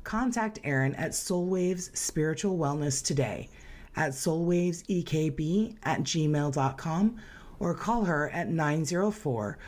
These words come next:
four three eight, four six zero four.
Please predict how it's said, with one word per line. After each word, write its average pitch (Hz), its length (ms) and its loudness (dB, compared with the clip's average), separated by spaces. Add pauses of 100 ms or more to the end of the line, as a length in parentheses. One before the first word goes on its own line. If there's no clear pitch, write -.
(220)
four 143 320 0
three 165 280 0
eight, 127 300 0 (220)
four 147 340 0
six - 460 -2 (240)
zero 123 400 4
four. - 480 -6